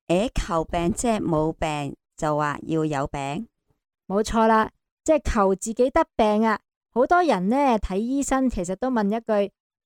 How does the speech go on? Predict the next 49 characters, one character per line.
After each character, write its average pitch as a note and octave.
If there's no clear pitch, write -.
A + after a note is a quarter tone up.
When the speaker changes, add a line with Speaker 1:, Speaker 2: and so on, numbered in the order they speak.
Speaker 2:
「醫 C#4+
生 C#4+
啊， G#3
我 G#3+
係 G#3
咪 G#3
有 G3+
病 G#3+
啊？」 A3+
或 G#3+
者： A3+
「我 A#3
醫 C#4+
生 D#4
啊， B3
我 A#3
呢 C#4+
度 B3
唔 F#3+
舒 D4+
服， C4+
嗰 A#3
度 B3
唔 F#3
舒 D4
服， A#3+
我 B3+
係 C4+
咪 A#3+
有 A#3
啲 D#4
乜 D4+
嘢 A3+
病 A3
啊？ A#3
或 G#3+
者 A3
有 B3
冇 A#3
cancer C4
啊？ G#3+
有 G#3+
冇 A3+
啲 C4
咩 B3+
慢 G3
性 G#3
病 G3
啊？ G3+